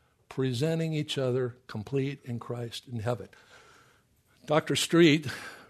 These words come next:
wrote, he said, "If you get time, communicate that this is ultimately a battle of worldviews. The Me Too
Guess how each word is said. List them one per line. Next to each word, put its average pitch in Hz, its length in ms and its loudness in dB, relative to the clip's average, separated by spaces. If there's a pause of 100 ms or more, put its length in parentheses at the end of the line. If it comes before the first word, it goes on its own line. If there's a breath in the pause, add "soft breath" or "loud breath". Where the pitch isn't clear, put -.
wrote, 131 640 4 (1400 loud breath)
he 151 100 -2
said, 165 600 4 (680)
"If 131 160 -6
you 151 80 -2
get 196 200 6
time, 175 520 4 (100)
communicate 156 720 0
that 131 160 2
this 185 240 4
is 139 140 0
ultimately 143 640 2
a 123 80 4
battle 156 500 4
of 139 160 2
worldviews. 127 1300 2 (1500 soft breath)
The 117 120 0
Me 170 240 4
Too 202 560 2